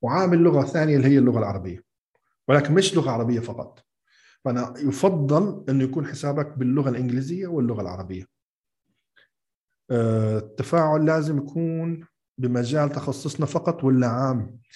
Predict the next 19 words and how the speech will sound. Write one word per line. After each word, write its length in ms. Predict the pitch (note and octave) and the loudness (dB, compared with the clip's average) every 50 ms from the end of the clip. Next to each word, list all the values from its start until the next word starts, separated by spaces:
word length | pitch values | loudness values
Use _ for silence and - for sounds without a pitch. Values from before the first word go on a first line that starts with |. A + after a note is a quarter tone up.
| - - - _ _ _ - | -20 -20 -20 _ _ _ -2
ما 100 | C#3+ C#3 | 0 0
هو 120 | D3+ D3 | 2 0
الأفضل؟ 440 | C3 B2 C#3+ B2 C#3 C3+ C#3 C3+ B2 | 0 0 -2 -4 -2 -2 -2 -2 -2
لأن 540 | A#2+ - B2 C#3 C#3 C#3 C#3 C3+ - - - - _ _ _ _ _ _ _ _ | -2 -4 -4 -4 -4 -2 -2 -4 -6 -10 -14 -20 _ _ _ _ _ _ _ _
في 460 | - - - - D3+ C#3+ C#3+ C3+ B2 | -20 -14 -6 -4 -2 -2 0 0 0
جوانب 380 | A#2 B2+ B2 C3+ C#3 C3+ C3 | 0 -2 -2 -2 -2 -2 -2
مشتركة 480 | B2 A#2+ A#2 - C3 C3 C3 - C3 B2+ C3 - - - | -4 -4 -4 -4 -4 -4 -4 -4 -4 -6 -6 -8 -10 -10
بتكون 520 | - A2+ - - - D3+ C#3 C#3 C#3 B2+ A#2 | -10 -10 -10 -6 0 2 4 4 4 4 2
بعيدة 340 | A#2+ A#2 B2 C#3 C3+ B2 A#2+ | 2 2 2 2 2 2 0
عن 140 | A2+ A2 | -2 -4
تخصص 600 | - - - C3+ B2+ - - C#3+ C#3 C#3 - - | -6 -6 -6 -6 -6 -4 -2 -2 -2 -2 -4 -10
أصحاب 300 | - - - - A#2+ A2+ | -14 -10 -6 -2 0 0
القرار 380 | A2+ A2+ - B2+ C3 C#3 D3 C3+ | 0 0 2 2 4 4 4 2
لأي 180 | A2+ - A#2+ A#2 | 0 0 -2 -4
تفا-، 260 | A#2 - A#2 - - - - - - - - - - F3+ | -6 -8 -12 -14 -16 -18 -20 -20 -20 -20 -16 -2 4 4
آه، 100 | E3 E3 | 6 6
ما 100 | F#3+ F3+ | 6 4
في 120 | - F3+ | 6 4
مشكلة. 360 | D3 A2+ - - - F#2+ - | 4 4 2 -2 -8 -10 -12